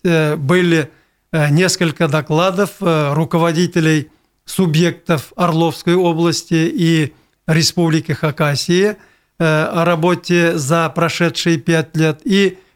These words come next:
руководителей народных предприятий. Тем самым, э, мы убедились в том, что, э, и в условиях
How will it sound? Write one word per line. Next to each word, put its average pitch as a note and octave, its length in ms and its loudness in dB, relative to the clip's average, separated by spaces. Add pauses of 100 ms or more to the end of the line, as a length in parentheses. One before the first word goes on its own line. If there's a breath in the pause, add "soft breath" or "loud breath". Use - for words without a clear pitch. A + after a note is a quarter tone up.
руководителей E3+ 840 0
народных D#3 680 0
предприятий. C#3 840 -2 (520 soft breath)
Тем F3 220 0
самым, G3 580 0
э, D#3 220 0
мы E3+ 440 0 (500)
убедились F3 840 0
в - 80 -20
том, G3+ 320 0
что, F3 560 -2 (400)
э, E3 360 2
и F3 240 2
в D3 100 -2
условиях E3 680 0